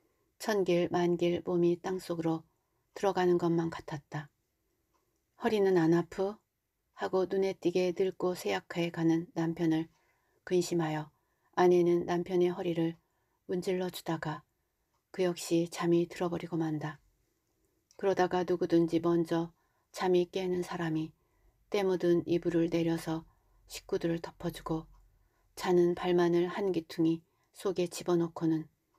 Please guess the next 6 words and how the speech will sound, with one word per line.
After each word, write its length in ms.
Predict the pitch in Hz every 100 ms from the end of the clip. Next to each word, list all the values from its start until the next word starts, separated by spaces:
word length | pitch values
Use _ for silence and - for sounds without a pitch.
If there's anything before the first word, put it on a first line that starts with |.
| _ _
잠이 400 | - - 170 170
들어버린다. 720 | 165 175 170 156 151 147 147 - _ _ _ _ _ _ _ _ _ -
가장이 460 | 190 185 185 185
눈을 300 | 180 185 180
뜰 200 | 180 190
때에는 520 | 190 180 175 170 170